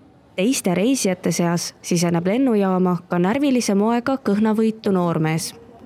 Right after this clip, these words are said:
Näpus diplomaadikohver. Püsimatu noormees jäi juba lennujaamas teistele reisijatele silma. Istus pingile,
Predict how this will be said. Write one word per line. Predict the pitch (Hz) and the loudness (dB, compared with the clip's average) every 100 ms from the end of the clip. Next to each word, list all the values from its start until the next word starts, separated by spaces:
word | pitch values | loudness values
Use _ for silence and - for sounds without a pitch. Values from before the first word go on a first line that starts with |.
| - | -6
Näpus | 180 233 - 208 185 - - | -2 -2 -2 -2 -2 -8 -8
diplomaadikohver. | 185 - 170 160 160 165 170 - 165 170 - - - - - - - - - - - - - - - - - - - - | -6 -2 0 0 0 -2 -4 -4 -6 -6 -10 -16 -20 -18 -18 -16 -16 -16 -18 -20 -18 -18 -20 -20 -20 -20 -20 -20 -10 -4
Püsimatu | 294 330 254 - 226 | 0 2 0 0 0
noormees | 294 277 208 190 185 233 | 0 0 2 2 0 0
jäi | 233 | 2
juba | 208 202 226 | 2 0 0
lennujaamas | 302 233 196 247 208 175 - | 2 2 2 2 2 0 0
teistele | 196 185 165 165 | -2 0 0 0
reisijatele | 175 185 160 165 160 - 165 | 2 0 0 -2 -2 -2 -2
silma. | 165 180 160 156 156 - - - - - - - - - - | 0 0 2 0 -2 -6 -10 -10 -12 -18 -20 -20 -20 -18 -4
Istus | 240 277 - - | -2 -2 -4 -6
pingile, | - 220 214 190 180 | 0 2 2 2 2